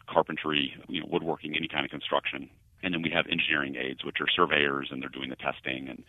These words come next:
some of the planning and the drawing and the drafting for those. So it all comes together in a team. You mentioned concrete. On a concrete day, though, maybe every C B is out there helping place the concrete 'cause that's kind of an all-hands-on-deck evolution.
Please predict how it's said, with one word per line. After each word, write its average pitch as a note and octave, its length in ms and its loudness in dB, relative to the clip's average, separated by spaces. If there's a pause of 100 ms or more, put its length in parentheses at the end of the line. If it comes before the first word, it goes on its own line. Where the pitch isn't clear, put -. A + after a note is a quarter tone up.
(120)
some D2 120 -2
of - 20 -4
the - 180 -8
planning C2+ 480 0
and B1 80 -8
the B1+ 60 -6
drawing C2 400 0
and B1 80 -8
the B1 60 -10
drafting B1 480 -2
for C2 80 -12
those. - 280 -10
So - 140 4 (340)
it F#2 100 6
all G#2 80 10
comes G#2 200 0
together F2+ 340 8
in E2 60 4
a D#2 60 0
team. F2+ 340 2 (320)
You F#2+ 100 0
mentioned D#2+ 260 2
concrete. D2+ 420 4
On D2+ 100 4
a D2 40 2
concrete E2 480 4
day, C#2+ 200 4
though, C2 260 2 (320)
maybe D#2+ 320 4
every D2 240 4
C D2 80 -4
B C#2 100 -6
is - 100 -4
out C2 160 0
there C2+ 140 -2 (260)
helping D#2 260 -2
place C#2+ 240 4
the - 80 -6
concrete C#2 400 0
'cause C#2 120 -4
that's C#2+ 180 0
kind C#2+ 160 0
of B1 60 -2
an C2 40 4
all-hands-on-deck B1+ 640 0
evolution. B1 580 -6